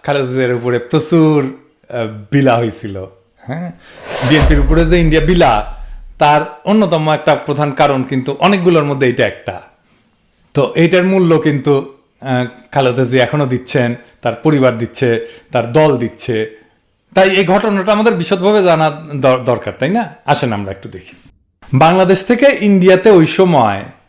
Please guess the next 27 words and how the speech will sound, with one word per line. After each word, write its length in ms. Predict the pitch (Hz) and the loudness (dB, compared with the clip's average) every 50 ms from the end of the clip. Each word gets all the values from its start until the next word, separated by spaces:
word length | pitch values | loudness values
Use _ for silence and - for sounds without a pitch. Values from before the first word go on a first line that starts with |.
| _ _ _ _ _ _ _ _ _ | _ _ _ _ _ _ _ _ _
আহ, 420 | 143 135 131 131 127 123 - - | 0 2 4 4 4 2 2 2
আটানব্বই, 680 | 147 175 175 196 190 185 170 147 139 156 180 180 180 175 | 2 2 4 4 2 2 0 0 2 4 6 6 6 6
নিরানব্বই 560 | 165 170 170 165 156 151 139 135 143 170 180 | 6 4 4 4 2 0 0 2 2 4 4
থেকে 580 | 180 - 190 180 185 - 139 117 104 98 98 - - - _ _ _ - 120 | 4 2 0 0 2 2 0 2 0 -2 -4 -8 -14 -20 _ _ _ -8 -2
দুই 180 | 123 156 160 | 2 4 4
হাজার, 420 | 165 170 170 165 190 190 190 160 147 | 6 6 6 6 6 6 6 4 4
দুই 100 | 165 160 | 2 2
হাজার 240 | 156 160 170 160 | 4 4 4 4
এক 180 | 143 147 143 - | 4 2 0 0
সালের 280 | - - 180 196 208 202 | 0 2 2 2 2 2
মধ্যে 560 | 185 170 135 120 107 113 95 92 92 - - _ _ _ _ _ _ - | 0 -2 -2 -2 -4 -4 -4 -6 -8 -14 -18 _ _ _ _ _ _ -12
যে 480 | 110 113 127 131 127 127 127 - - - _ _ - | -4 0 2 4 4 2 2 -2 -6 -14 _ _ -4
ব্যাটারি 280 | 135 139 160 180 240 247 | 0 0 2 4 4 4
রপ্তানি, 560 | 220 208 180 - - - 131 117 117 110 123 - | 6 4 4 4 2 0 0 0 0 -4 -4 -4
এটা 180 | 147 156 190 190 | -4 -2 -2 -2
প্রায় 220 | 190 - 226 226 - - | 0 0 0 0 0 0
আড়াই 320 | 160 165 165 180 190 208 202 | 0 2 4 4 2 2 2
গুণ 240 | 190 214 214 196 | 2 0 0 0
বৃদ্ধি 300 | 156 147 147 131 123 175 | 0 -2 -4 -2 -2 -2
পেয়ে 320 | 190 202 220 196 143 110 95 - - - - _ _ _ _ _ _ _ _ _ _ | 0 2 4 4 4 2 0 -4 -10 -20 -20 _ _ _ _ _ _ _ _ _ _
এক 220 | - 208 214 185 165 | 0 0 2 2 2
দশমিক 420 | 185 175 - 226 233 262 262 262 | 2 2 4 2 2 2 2 2
তিন 180 | 262 247 226 196 | 2 4 4 4
মিলিয়ন 320 | 175 160 160 165 156 151 | 4 4 4 4 4 4
ডলারে 300 | 143 139 135 127 120 123 | 4 4 4 4 2 2
উন্নীত 380 | 117 110 104 95 90 82 - 87 | 0 0 -2 -6 -8 -10 -12 -14
হয়। 160 | 73 80 | -14 -14